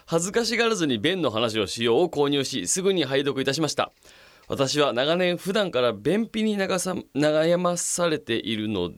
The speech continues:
ですが、半分読んだところでお腹が痛くなり、トイレに行きました。<laughs> すっきりしました。今は腸の動く音がゴロゴロ聞こえます。普段全然聞こえないのにな。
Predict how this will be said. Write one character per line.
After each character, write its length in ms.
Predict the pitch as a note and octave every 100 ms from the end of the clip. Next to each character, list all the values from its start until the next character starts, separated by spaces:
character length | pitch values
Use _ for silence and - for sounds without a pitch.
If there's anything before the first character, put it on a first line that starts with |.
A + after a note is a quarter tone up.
| -
で 220 | F#2 G#2+
す 300 | - F2+ F#2
が、 220 | D#3+ - - - -
半 260 | D3 E3+
分 80 | F3
読 160 | F#3+ G#3
ん 20 |
だ 100 | F3+
と 120 | D#3
こ 80 | D3
ろ 80 | A#2+
で 80 |
お 120 | G2 A2+
腹 260 | C#3+ E3+ F3
が 140 | F3+
痛 200 | E3+ C3
く 80 | C3+
な 140 | A#2+
り、 140 | C#3 C3+
ト 180 | D3+
イ 60 | D#3+
レ 60 | C#3+
に 80 | A2
行 100 | F#2
き 60 |
ま 100 | A2
し 80 | G#2+
た。 160 | F#2+ - - - - - - - -
<laughs> 560 | E3 - E3 E3 -
す 160 | - -
っ 20 | -
き 100 | E3
り 80 |
し 80 | B2
ま 140 | A2 G#2
し 60 |
た。 120 | F#2 - - - - - _ -
今 200 | A#3 B3
は 80 |
腸 240 | C#3+ B2 A#3 A#3+
の 180 | F#3+ C#3+
動 140 | C#3 D#3+
く 160 | C3
音 220 | A#2 A2+
が 120 | G#2+ G2+
ゴ 160 | E3
ロ 100 | F#3
ゴ 120 | C#3
ロ 100 | D3+
聞 200 | D3+ -
こ 180 | - G#2+
え 60 | G2+
ま 140 | C3
す。 140 | C3+ - - - - _ _
普 140 | - G#3
段 200 | A3+ C3+
全 200 | D3 D3+
然 160 | D3+
聞 100 | C#3+
こ 180 | - D#3+
え 40 |
な 100 | D3+
い 60 | C#3
の 120 | A2+
に 120 | F#2
な。 280 | G#2+ A#2+ F#2